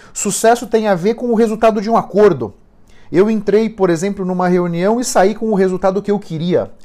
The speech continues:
Tive sucesso, né? Pra o Otávio, por exemplo, qual é a minha percepção de sucesso? Sucesso pra mim é eu trabalhar continuamente para concretizar os meus sonhos.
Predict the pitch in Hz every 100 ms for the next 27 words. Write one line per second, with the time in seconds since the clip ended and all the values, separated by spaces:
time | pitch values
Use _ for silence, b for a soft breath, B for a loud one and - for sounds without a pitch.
0 | - - 294 320 254 - 190 - 135 143
1 | 170 - - - - - - - B B
2 | B B - 233 277 262 220 247 202 180
3 | 180 156 147 214 180 - 185 233 302 269
4 | 302 277 202 - 165 156 156 - 160 151
5 | - 120 - 107 - - - _ _ -
6 | B B B B - 208 - 311 320 247
7 | 202 180 226 349 247 233 247 240 240 202
8 | 170 160 - 285 392 - 190 170 170 240
9 | 277 220 240 269 - 277 302 - 262 262
10 | 214 214 226 208 208 196 - 165 151 95
11 | - -